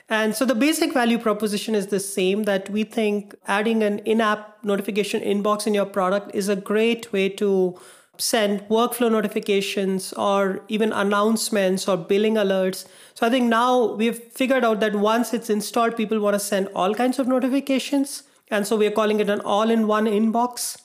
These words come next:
We are actually building more functionality so you can send announcements like, "We added this new partner," or, "We added this new feature," as well as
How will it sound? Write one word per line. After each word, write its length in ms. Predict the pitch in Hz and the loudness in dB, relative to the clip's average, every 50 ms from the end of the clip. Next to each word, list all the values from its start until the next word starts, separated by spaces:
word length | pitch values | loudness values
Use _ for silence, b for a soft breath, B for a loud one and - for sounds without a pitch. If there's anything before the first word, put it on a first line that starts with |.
| _ _ _ | _ _ _
We 140 | 185 214 220 | 0 0 2
are 60 | 208 | 2
actually 260 | 208 208 208 - 233 | 0 0 -2 -2 -2
building 320 | 190 196 202 202 202 208 202 | 0 2 2 2 2 2 2
more 180 | 202 208 214 | 2 0 0
functionality 640 | 214 - 214 208 208 - - 226 202 196 196 196 202 | 0 0 -2 -2 -2 -4 -2 -2 0 0 0 -2 -2
so 120 | 190 - 208 | -2 0 0
you 100 | 196 196 | 0 0
can 160 | 196 196 190 | 0 -2 -2
send 220 | - - 196 202 | -2 -2 -4 -2
announcements 840 | 208 196 208 226 262 277 262 - - - 233 220 214 208 208 - - | -2 0 0 2 2 2 0 -2 -2 -2 0 0 0 -2 -4 -4 -4
like, 420 | 208 196 190 185 185 185 - B B B B B B B | -2 0 0 0 0 -2 -6 B B B B B B B
"We 100 | 220 240 | 0 2
added 320 | 226 208 202 202 202 185 | 2 2 0 0 -2 -2
this 220 | 208 196 - - 214 | -4 -4 -4 -2 -2
new 680 | 208 202 202 208 214 208 202 202 196 196 196 - - - _ - | 0 0 2 2 4 4 4 2 2 0 -4 -10 -16 -8 _ 0
partner," 500 | 226 208 208 208 - 214 190 185 180 - | 0 0 0 -2 -2 -2 0 0 0 0
or, 400 | - 208 208 196 196 196 190 196 | 0 0 0 2 2 2 0 -2
"We 480 | 185 196 202 202 196 196 196 202 208 | -2 -4 -4 -2 -2 -2 -2 -2 -2
added 260 | - 202 208 196 208 196 | -2 -2 -2 -2 -2 -4
this 180 | 214 208 - | -4 -4 -2
new 160 | 220 208 208 202 | -2 -2 -2 -2
feature," 600 | 202 - 269 269 269 - - 208 180 165 165 165 B B B B B B B B | -2 0 2 2 2 0 -2 -2 -2 -2 -2 -6 B B B B B B B B
as 200 | 220 220 214 - | -2 -2 0 0
well 160 | 254 240 240 | 0 2 2
as 380 | 226 220 214 220 - - - | 2 0 -2 -4 -8 -12 -14